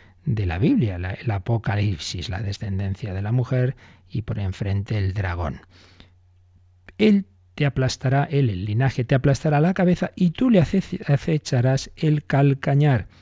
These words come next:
Se individualiza la enemistad y la lucha. Él hace referencia sin duda al linaje de la mujer, pero la parte final de la frase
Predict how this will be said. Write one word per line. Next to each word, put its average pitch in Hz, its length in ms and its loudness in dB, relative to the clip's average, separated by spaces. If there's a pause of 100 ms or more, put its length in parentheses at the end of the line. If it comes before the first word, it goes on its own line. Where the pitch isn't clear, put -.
(640)
Se - 140 0
individualiza 120 680 4
la 131 100 4
enemistad 123 580 2 (420)
y 123 140 2
la 113 120 4
lucha. 113 520 0
Él 127 340 4 (240)
hace - 260 -6
referencia 107 520 0
sin 110 180 2
duda 127 200 4
al 127 100 6
linaje 117 500 2
de 139 160 2
la 107 180 2
mujer, 98 460 -2 (480)
pero 226 400 0
la 117 120 -2
parte 127 340 0
final 127 360 4
de 131 100 4
la 127 100 4
frase 135 400 0